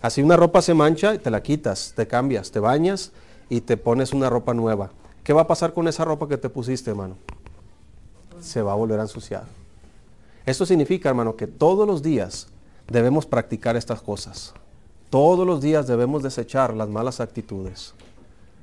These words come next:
Inmundicia, dice ahí, hermanos, esta palabra es usada para la suciedad <clears throat> que mancha la ropa y ensucia el cuerpo.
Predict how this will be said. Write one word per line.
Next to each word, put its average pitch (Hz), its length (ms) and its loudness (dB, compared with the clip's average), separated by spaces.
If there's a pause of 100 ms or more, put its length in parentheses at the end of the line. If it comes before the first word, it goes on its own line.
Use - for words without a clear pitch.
(1700)
Inmundicia, 139 880 4 (240)
dice 131 280 0
ahí, 143 140 6
hermanos, 120 460 -2 (1160)
esta 127 220 -2
palabra 143 340 8
es 151 80 -2
usada 151 440 4
para 127 180 4
la 117 100 2
suciedad 127 640 0 (140)
<clears throat> 165 320 0
que 120 100 0
mancha 131 360 0
la 123 100 0
ropa 127 400 -2 (760)
y 123 100 0
ensucia 123 360 0
el 117 80 -2
cuerpo. 120 400 -2